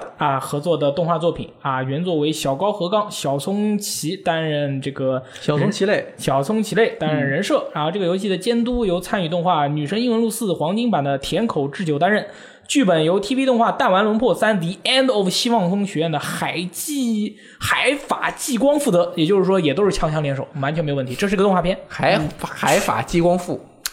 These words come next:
Speaker 1: 这个是全员混球啊，这也是一个非常棒的一个。
Speaker 3: Sorry，sorry，海-，海法纪光啊，
Speaker 1: 嗯。
Speaker 3: 因为我这个看这稿子这儿折了个行。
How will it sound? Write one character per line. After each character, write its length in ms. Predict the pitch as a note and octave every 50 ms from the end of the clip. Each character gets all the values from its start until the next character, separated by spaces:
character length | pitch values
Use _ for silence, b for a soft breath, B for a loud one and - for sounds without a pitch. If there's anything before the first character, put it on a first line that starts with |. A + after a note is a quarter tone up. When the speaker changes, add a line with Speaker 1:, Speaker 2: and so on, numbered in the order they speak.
| -
Speaker 1:
这 100 | - G#3+
个 80 | G3 F#3+
是 100 | E3 E3
全 340 | C#3+ - - - E3+ F3+ G#3
员 140 | G3+ G3+ F#3+
混 180 | - E3+ F3
球 140 | E3+ D#3 C3+
啊， 220 | - D3+ C#3 A#2+ C3
这 120 | - D#3 C#3+
也 120 | C3 B2+
是 160 | C3 E3 D3+
一 80 | C#3+ C#3
个 360 | C#3+ D3 C#3+ C3+ C3 B2+ B2
非 120 | - E3+
常 80 | D3 D3+ D#3+
棒 180 | F3 D#3 D3
的 80 | - C3
一 40 | C3
个。 60 | A#2
Speaker 3:
Sorry，sorry， 380 | A2 G#2 G2 - G#2 G2+ G2+ D3+
海-， 320 | D3 D3 - A#2+ C#3+ D3
海 300 | C#3 - - B2 C3+ D#3+
法 180 | - - G2 F#2
纪 240 | - - C#3 B2
光 260 | A#2+ B2+ B2+ C3 C3+ D#3+
啊， 140 | D#3+ D#3 D#3
Speaker 1:
嗯。 120 | D3+ C#3+ A#2+
Speaker 3:
因 120 | B2+ C3
为 100 | C3+ C3
我 160 | B2 G#2+ G2+ F#2+
这 160 | A#2 B2+ A#2+
个 60 | A#2
看 260 | - - - C#3 C3
这 80 | C3 A#2+
稿 140 | - G#2+ E2
子 140 | - -
这 60 | A#2 A#2+
儿 80 | A2+ -
折 240 | - G2+ G2+ A2
了 80 | B2 B2
个 60 | B2+
行。 400 | - - - - F#2+ F#2+ G2+ -